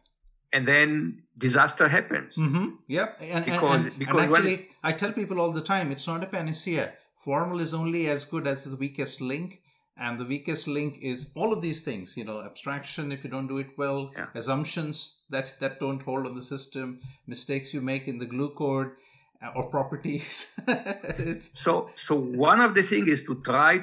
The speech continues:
Speaker 1: to understand the full process, to talk about, but where can, how can mistake leak in? Where,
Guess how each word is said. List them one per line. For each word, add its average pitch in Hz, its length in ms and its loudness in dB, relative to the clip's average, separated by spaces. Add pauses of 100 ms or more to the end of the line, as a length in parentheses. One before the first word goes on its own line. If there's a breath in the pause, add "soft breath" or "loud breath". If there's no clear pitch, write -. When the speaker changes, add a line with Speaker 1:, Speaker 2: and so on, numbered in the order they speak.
Speaker 1:
to 151 140 2
understand 131 440 2
the 117 40 2
full 175 260 -2
process, 123 440 0
to - 120 -12
talk 139 220 0
about, 135 200 -4 (160)
but 123 220 2
where 160 220 6
can, 156 260 2
how 151 260 2
can 160 160 2
mistake 139 460 -2
leak 127 460 4
in? 131 320 4
Where, 147 180 2